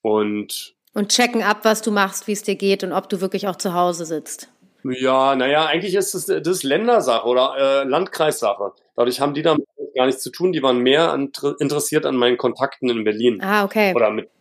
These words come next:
Speaker 2: Mit wem du zusammen warst.
Speaker 1: Genau, zwei Kontakte, mit denen ich zusammen war, die in Berlin in Quar-, Qua-, äh, Quarantäne sind.
Speaker 2: Mhm.
Speaker 1: Äh, von denen jetzt auch wiederum ein Kontakt negativ getestet wurde.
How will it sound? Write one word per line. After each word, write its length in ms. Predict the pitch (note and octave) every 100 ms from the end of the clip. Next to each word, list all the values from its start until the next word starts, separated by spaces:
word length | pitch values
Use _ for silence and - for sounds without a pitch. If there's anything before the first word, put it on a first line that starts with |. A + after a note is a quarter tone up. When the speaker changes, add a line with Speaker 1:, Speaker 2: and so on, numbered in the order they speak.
| _ -
Speaker 2:
Mit 140 | G#3
wem 140 | A3 G#3+
du 80 |
zusammen 360 | G#3+ - G3 G3
warst. 380 | F3+ F3 - -
Speaker 1:
Genau, 240 | A#2+ G#2+ G#2+
zwei 200 | B2 B2
Kontakte, 420 | B2 A#2 A#2+ B2+
mit 140 | A#2
denen 100 | A2+
ich 120 | A2
zusammen 320 | - A2 C3+ C#3
war, 160 | C#3
die 100 | A#2
in 320 | A2 G#2+ G#2
Berlin 320 | G#2 G#2 C3+ B2+
in 100 | A#2
Quar-, 280 | G#2+ A2 - -
Qua-, 160 | -
äh, 180 | A2+ A2
Quarantäne 540 | A2 A#2+ A#2+ - - A#2+
sind. 260 | A#2+ A#2+ -
Speaker 2:
Mhm. 400 | G3+ F#3+ G3 G3 _ _ _ -
Speaker 1:
Äh, 280 | A2 G#2+ G#2+
von 180 | A#2+ A#2
denen 200 | B2 B2+
jetzt 200 | A#2+ -
auch 360 | B2 A#2 -
wiederum 680 | B2+ A#2+ G#2+ A2+ A2+ A2 - -
ein 280 | A#2 B2 B2+
Kontakt 420 | A#2+ A#2 A2+ -
negativ 560 | A2+ B2 D3+ - D#3 -
getestet 580 | D3+ D#3 D3+ - C#3+
wurde. 500 | C#3+ D3 D3+ D#3+ F3